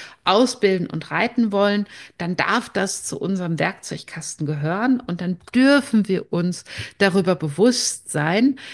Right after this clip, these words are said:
dass wir keine schlechten Menschen sind, wenn wir Schmerzzeichen kennen und auf die reagieren, sondern im Gegenteil, dass das, äh, eine gute Sache ist, dass wir so achtsam sind und bei unseren Pferden das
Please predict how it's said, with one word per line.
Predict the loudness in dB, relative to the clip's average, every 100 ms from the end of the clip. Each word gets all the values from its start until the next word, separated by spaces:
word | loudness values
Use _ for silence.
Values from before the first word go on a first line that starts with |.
| -4
dass | -2 0
wir | -2
keine | 0 0 0
schlechten | 0 0 0 2 4
Menschen | 4 4 4 4 4
sind, | 4 4 2 0
wenn | -4
wir | -4
Schmerzzeichen | -4 -2 -2 -2 -6 -6 -6 -6 -6
kennen | -4 -4 -4
und | -6 -6
auf | -8
die | -6 -4
reagieren, | -2 -2 -2 2 2 0 -6 -14 -2
sondern | 2 2 2
im | 2 -2
Gegenteil, | 0 0 0 0 -2 0 0 -2 -10 -20 _
dass | -2 0 0
das, | 0 -2 -6
äh, | 0
eine | 2 2 2
gute | 4 4 4 2
Sache | 2 0
ist, | 0 -2 0
dass | -2 0
wir | -2
so | -2
achtsam | -4 -6 -2 -2 0
sind | -2 -2 0
und | 0
bei | 0
unseren | 0 0 -2
Pferden | -4 -8 -6 -4 -6 -8 -20 -20 _
das | -2 0 -2 -6